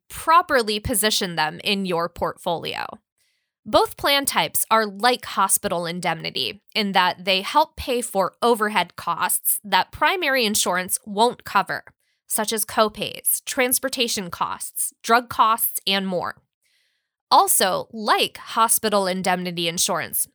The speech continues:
critical illness and cancer, heart attack, and stroke plans can sometimes be paid out in a lump sum, regardless of whatever will already be paid by primary insurance or lack thereof,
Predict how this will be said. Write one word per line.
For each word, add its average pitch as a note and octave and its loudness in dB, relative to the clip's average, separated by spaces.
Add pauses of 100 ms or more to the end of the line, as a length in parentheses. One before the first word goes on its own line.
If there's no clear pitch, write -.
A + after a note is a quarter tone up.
(140)
critical D4+ 0
illness F#3 0
and E4 0
cancer, E4+ -2
heart C4+ 0
attack, A3 -2
and C4+ -2
stroke F3 -2
plans E3 -2 (440)
can C4 0
sometimes - 0
be G#3+ -2
paid G3 -2
out F3 2
in A#3 0
a C#4 2
lump G3+ 0
sum, D#3+ 0 (180)
regardless A#3 2
of G3+ 0
whatever B3+ 4
will G#3 0
already B3+ 4
be G3+ -2
paid F3+ -4
by G3 2
primary G#3 -2
insurance F3+ 0
or A#3 2
lack F#3+ 0
thereof, G#3 0